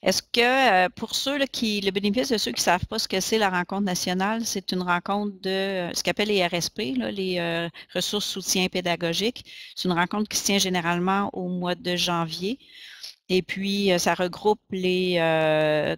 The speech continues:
conseillers pédagogiques de tout le Québec, mais que la F G A. Et puis, il y a beaucoup de gestionnaires aussi qui y participent et quelques enseignants ressources aussi, là, dépendamment des, des commissions scolaires des centres F G A.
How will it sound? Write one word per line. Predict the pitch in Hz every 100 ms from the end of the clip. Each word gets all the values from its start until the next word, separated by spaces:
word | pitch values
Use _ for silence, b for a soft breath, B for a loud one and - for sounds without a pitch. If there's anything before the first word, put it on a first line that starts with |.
| -
conseillers | 180 180 190 190 220
pédagogiques | 262 196 180 180 220 - - _ b b b b -
de |
tout | 180 226
le | 214
Québec, | 202 190 208 -
mais | 185 175 - -
que | 214 208
la | 202 175
F | 180 165
G | 170 170
A. | 165 254 _ _ b b b -
Et | 180
puis, | - 185
il | 196
y | 185
a |
beaucoup | 180 185 240
de | 202
gestionnaires | 180 175 - 180 180 170
aussi | 175 196
qui | -
y | 196
participent | 175 - - - 220
et | 185
quelques | - 190 190 196 190
enseignants | 180 170 170 170 180 165
ressources | 185 170 196 - -
aussi, | 170 - 175
là, | 170
dépendamment | 165 160 165 156 160 170
des, | 170 160 -
des | 165
commissions | 170 160 - 165
scolaires | - 156 160
des | 165 165
centres | 160 156
F | 156
G | 156
A. | -